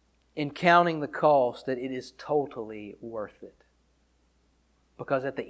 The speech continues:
end of your suffering, like at the end of Christ's suffering, is treasures and reward beyond all measure. Because you get God.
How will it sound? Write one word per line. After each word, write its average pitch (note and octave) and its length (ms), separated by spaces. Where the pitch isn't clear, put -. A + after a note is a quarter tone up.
end E3+ 160
of D#3 120
your D#3+ 140
suffering, C3+ 680
like B2 180
at - 80
the B2+ 240
end D3 100
of B2+ 140
Christ's D#3 640
suffering, A#2 640
is C3+ 400
treasures D3+ 880
and C#3 300
reward C3 920
beyond C3 600
all C#3+ 320
measure. A2 460
Because E3+ 260
you F3+ 60
get E3+ 300
God. F3+ 520